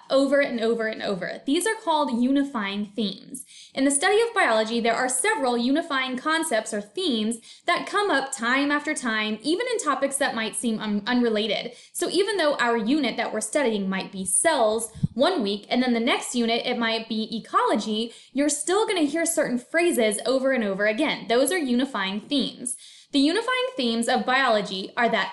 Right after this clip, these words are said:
all organisms share certain characteristics, and that's gonna be the unifying theme we really focus on today.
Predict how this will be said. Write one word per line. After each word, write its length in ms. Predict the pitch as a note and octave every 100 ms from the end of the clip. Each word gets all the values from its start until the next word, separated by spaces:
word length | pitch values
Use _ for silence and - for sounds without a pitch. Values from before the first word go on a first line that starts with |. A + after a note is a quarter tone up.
| -
all 320 | B3+ C4+ A#4
organisms 680 | - B3+ A#3+ G#3+ G#3+ G#3+ -
share 420 | - E4 C#4+ G#3+
certain 400 | A3 - A3 A#3
characteristics, 880 | A#3 G#3 G3 G3+ F#3+ F#3+ - - -
and 180 | - A#3+
that's 200 | A#3 -
gonna 160 | G4 E4+
be 100 | D4+
the 100 | B3
unifying 520 | B3 C4+ B3+ A3 G#3
theme 200 | G#3 G#3
we 120 | G#3
really 320 | G#3+ C#4+ B3+
focus 360 | A#3+ A3 A3 G3+
on 160 | F3+
today. 520 | F3+ G3+ G3 - -